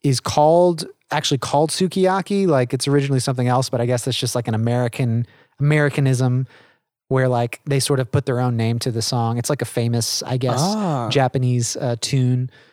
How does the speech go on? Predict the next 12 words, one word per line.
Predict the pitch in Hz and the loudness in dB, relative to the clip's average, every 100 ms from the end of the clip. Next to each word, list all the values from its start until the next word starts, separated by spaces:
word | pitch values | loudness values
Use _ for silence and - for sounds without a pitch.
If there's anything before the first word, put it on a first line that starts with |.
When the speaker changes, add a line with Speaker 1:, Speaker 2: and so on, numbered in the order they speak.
| _ - | _ -6
Speaker 1:
uh, | 117 117 123 139 _ _ | -4 -2 -4 -8 _ _
melody. | 135 120 123 123 123 - _ _ _ - | 0 0 0 0 -2 -4 _ _ _ 0
Speaker 2:
Well, | 240 | 0
this | 175 214 339 | 2 0 0
was | 330 | 0
actually | 302 185 | -2 -2
something | 165 156 | -2 0
I | 147 | 0
wanted | 139 131 | 0 0
to | 127 | 0
talk | 143 147 | -2 0
about, | 143 131 127 127 | 0 2 2 0